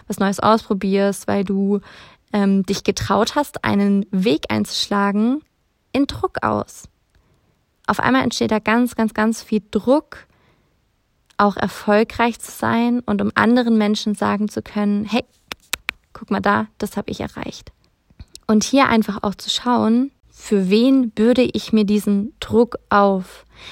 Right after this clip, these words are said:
Also ich glaub, ne, gerade je älter wir werden, desto mehr spielt es auch eine Rolle, dass man das Gefühl hat, ich müsste eigentlich schon mehr erreicht haben. Aber wer, wer hat das vorgegeben?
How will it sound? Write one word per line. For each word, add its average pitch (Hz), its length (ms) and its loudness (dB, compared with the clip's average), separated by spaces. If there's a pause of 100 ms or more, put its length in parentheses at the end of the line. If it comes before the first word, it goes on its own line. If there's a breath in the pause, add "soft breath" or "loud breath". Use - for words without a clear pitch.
(120)
Also 202 220 2
ich 202 80 0
glaub, 214 240 0
ne, 233 180 2
gerade 226 340 0
je 220 200 2
älter 220 280 2
wir 208 160 2
werden, 208 300 2
desto 202 240 -2
mehr 208 220 2
spielt 214 260 -2
es - 160 -6
auch - 160 -4
eine 196 100 2
Rolle, 226 580 4 (360 loud breath)
dass - 180 -2
man 208 120 4
das 196 160 -6
Gefühl 214 300 0
hat, 208 180 -2
ich - 180 -6
müsste 220 480 4
eigentlich 214 360 2
schon 196 200 0
mehr 240 200 4
erreicht 262 560 0
haben. 196 180 -2
Aber 214 240 4
wer, 233 220 0 (400 loud breath)
wer 262 420 4
hat 277 160 2
das 240 120 -2
vorgegeben? 196 800 0